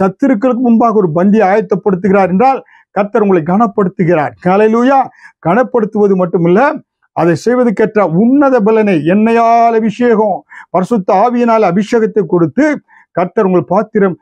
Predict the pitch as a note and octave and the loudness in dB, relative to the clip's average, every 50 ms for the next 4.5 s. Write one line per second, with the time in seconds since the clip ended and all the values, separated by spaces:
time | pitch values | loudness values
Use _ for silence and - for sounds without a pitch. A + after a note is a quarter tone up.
0 | _ _ _ - C#3 D3 D#3+ F#3+ G#3 G#3+ G3+ A3 G#3+ A3 G#3+ G#3+ A3+ A3 G3+ G3+ | _ _ _ -6 -4 -2 0 2 2 2 2 2 2 0 0 0 0 2 2 2
1 | G3 G#3 G#3+ G#3+ F#3+ F#3+ G3 F3+ - - F3+ E3 D#3 E3 D#3+ D#3+ D#3 D3 C3 - | 2 0 0 0 0 0 0 -2 -2 -2 -2 -2 0 0 0 0 0 -2 -4 -4
2 | - C#3+ D#3 E3 F3 F3 F3 F3+ F#3+ F#3+ F#3+ G#3 G3 G3+ G3+ G3 F#3+ E3+ - - | -2 -2 0 2 2 2 2 2 2 2 2 2 2 2 2 2 0 -2 -4 -8
3 | _ _ _ _ - C3+ D3 C#3+ E3 E3+ E3 E3 D3 F3 G#3+ B3 C4 B3 A#3 A3+ | _ _ _ _ -12 -10 -8 -6 -4 -4 -4 -4 -2 -2 0 0 0 0 -2 -2
4 | G#3 - F#3 F3 F3 D3+ E3 D#3+ C#3+ A#2 | -2 -2 0 0 0 0 0 -2 -2 -4